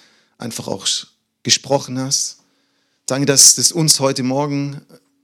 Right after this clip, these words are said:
auch herausfordern und verändern darf. Danke, dass es uns aber auch ermutigen und weiterbringen darf, näher hin zu dir. Danke, dass wir wachsen hin zu einem lebendigen,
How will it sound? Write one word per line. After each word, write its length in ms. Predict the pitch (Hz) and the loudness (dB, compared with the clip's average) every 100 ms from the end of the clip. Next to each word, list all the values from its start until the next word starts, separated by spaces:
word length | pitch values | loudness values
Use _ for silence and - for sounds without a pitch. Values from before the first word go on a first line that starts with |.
| _ _ _ _ - | _ _ _ _ -12
auch 180 | 110 120 | -10 -6
herausfordern 960 | 110 127 - - 123 123 123 127 131 - _ _ | -4 -2 -4 -2 -4 -2 -4 -6 -10 -20 _ _
und 100 | 113 | -12
verändern 460 | - - 117 120 113 | -8 -6 -4 -2 -2
darf. 360 | 113 113 - _ _ _ _ | -2 -4 -10 _ _ _ _
Danke, 180 | 113 120 | -6 -4
dass 140 | 123 - | -2 -2
es 80 | |
uns 120 | 127 123 | -2 -4
aber 180 | 117 | -4
auch 100 | 120 | -4
ermutigen 760 | 127 120 139 147 139 131 131 135 - _ _ _ | -4 -2 0 -2 -4 -6 -8 -8 -14 _ _ _
und 140 | 113 | -8
weiterbringen 540 | 110 110 104 - 104 98 | -6 -8 -10 -10 -10 -8
darf, 260 | 98 - | -10 -12
näher 260 | 104 104 110 | -8 -4 -4
hin 180 | 104 104 | -6 -6
zu 120 | - | -6
dir. 340 | 104 101 98 98 - _ _ _ - | -6 -8 -8 -12 -20 _ _ _ -10
Danke, 220 | 110 117 | -6 -2
dass 260 | 120 - | -2 -2
wir 400 | 120 127 123 120 - | 0 -2 -2 -4 -8
wachsen 680 | 120 143 - - 143 143 - _ _ _ _ _ _ | -6 -4 -2 -2 -4 -8 -14 _ _ _ _ _ _
hin 180 | - 127 | -4 -2
zu 120 | - | -2
einem 160 | 120 113 | -2 -2
lebendigen, 840 | 107 - 113 113 110 107 107 107 | -4 -4 -4 -4 -4 -6 -8 -12